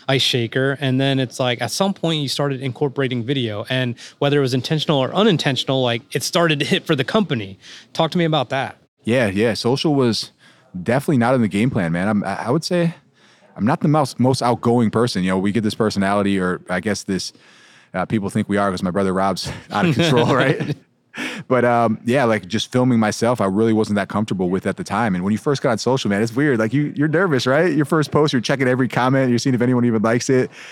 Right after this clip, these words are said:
Speaker 2: You're so self-conscious about it. And that's kinda how I was at first. So, uh, I got on there just because everyone was.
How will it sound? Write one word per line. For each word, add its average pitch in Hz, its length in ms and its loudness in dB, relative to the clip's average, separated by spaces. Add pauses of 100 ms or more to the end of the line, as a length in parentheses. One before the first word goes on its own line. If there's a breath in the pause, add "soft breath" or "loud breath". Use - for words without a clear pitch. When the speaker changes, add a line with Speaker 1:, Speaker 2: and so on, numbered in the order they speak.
(140 loud breath)
Speaker 2:
You're 113 80 2
so 139 220 2
self-conscious 131 720 0
about 104 320 0
it. 95 160 -2 (260 loud breath)
And 107 80 -2
that's 127 120 0
kinda 131 180 2
how 123 100 4
I 123 40 4
was 117 200 2
at 101 100 0
first. 120 300 0
So, 95 260 0 (400 loud breath)
uh, 101 300 0
I 120 80 -2
got 127 180 2
on 117 160 2
there 127 140 2
just 104 200 -2
because 104 260 -2
everyone 104 340 0
was. 104 380 0